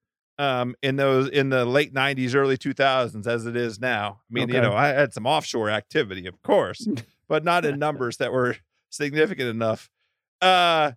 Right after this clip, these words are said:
Speaker 1: I'm, I'm here to tell you that homie would not pass any security
Speaker 2: No.
Speaker 1: clearances whatsoever.
Speaker 2: No.
Speaker 1: And I,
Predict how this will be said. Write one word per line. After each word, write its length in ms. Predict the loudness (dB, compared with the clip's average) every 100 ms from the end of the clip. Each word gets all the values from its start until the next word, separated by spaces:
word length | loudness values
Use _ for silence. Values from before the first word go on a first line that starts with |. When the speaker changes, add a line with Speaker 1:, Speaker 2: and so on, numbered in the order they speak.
| _ _ _ -4
Speaker 1:
I'm, 180 | -4 -4
I'm 220 | -2 -2 0
here 200 | 0 0
to 60 | -4
tell 300 | 0 2 2
you 420 | 2 2 0 -4 _ 0
that 200 | 0 2
homie 380 | 0 2 2
would 200 | 2 0
not 260 | 2 0 0
pass 360 | 2 2 2 2
any 240 | 2 4
security 500 | 0 0 4 6 4
Speaker 2:
No. 40 | 2
Speaker 1:
clearances 460 | 0 0 0 0
whatsoever. 800 | 2 2 0 0 2 2 2 -2 -2
Speaker 2:
No. 300 | 2 4 4
Speaker 1:
And 160 | 2 0
I, 340 | 2 2 2